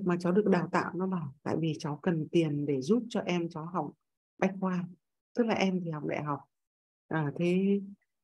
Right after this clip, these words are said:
thế bố mẹ thì làm gì? Bố mẹ là giáo viên tiểu học và giáo viên trung học cơ sở ở xã. Ê, Kim Dung hiểu ngay. Thế Kim Dung đi nói này: "Thế bao giờ thì em cháu tốt nghiệp?" Nó bảo: "Em cháu chỉ còn đến tháng sáu này là tốt nghiệp,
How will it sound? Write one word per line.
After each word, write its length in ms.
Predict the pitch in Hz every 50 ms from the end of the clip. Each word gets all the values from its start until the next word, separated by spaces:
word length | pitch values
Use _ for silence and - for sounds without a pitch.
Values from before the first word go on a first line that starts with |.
| _ -
thế 100 | 190 196
bố 180 | 190 185 185
mẹ 260 | 180 190 208 196 - 156
thì 80 | - 170
làm 200 | 160 160 151 151
gì? 320 | 147 160 160 156 151 151 143 139
Bố 180 | 160 156 160 160
mẹ 260 | 180 190 170 - 156
là 200 | 160 156 147 147 147
giáo 220 | 143 - 143 143 147 156
viên 200 | 185 180 175 185
tiểu 180 | 165 143 120 123
học 120 | 139 131 - - _ _ _ _ _ _ _ _
và 160 | 151 147 143
giáo 160 | 139 143 139
viên 180 | 147 175 180 170
trung 140 | 175 - 165
học 180 | 170 160 147 -
cơ 100 | - 170
sở 240 | 165 - 175 156 139 120 123
ở 160 | - 147 135
xã. 320 | 123 - - 143 - 185 202 202 190 - _ _ _ _ _ _ _ _ _ _ _ _ _ _ _ _ _ _
Ê, 120 | - 175 165 170 -
Kim 100 | 190 180
Dung 160 | 196 196 190
hiểu 220 | 180 185 170 135
ngay. 320 | 123 147 165 175 175 170 165 - 143 - - _ _ _ _ _
Thế 120 | 156 151 151
Kim 120 | 190 185
Dung 200 | 170 180 175 170
đi 100 | 175 175
nói 260 | 170 170 156 156 151 165
này: 160 | 175 165 151 147 - _ _ _ _ _ _ _
"Thế 60 | 196 190
bao 160 | 208 202 196
giờ 240 | 196 202 185 170 160
thì 80 | 180 156
em 200 | - 180 185 175
cháu 200 | 180 180 156 180
tốt 80 | - 214
nghiệp?" 260 | 208 202 190 175 - - - - _ _ _ _ _ _ _ _
Nó 120 | - 156 160
bảo: 260 | 180 175 - - 117 - - _ _ _ _
"Em 180 | - 185 180 180
cháu 200 | - 156 156 175
chỉ 120 | 180 196 170
còn 440 | - 160 160 151 143 143 143 139 135 - - _ _ _ _ _
đến 160 | - 165 165 165
tháng 120 | 180 170
sáu 260 | 170 - 175 151 165
này 160 | 185 220 214 170
là 120 | 160 147 -
tốt 120 | 185 190
nghiệp, 200 | 202 190 185 -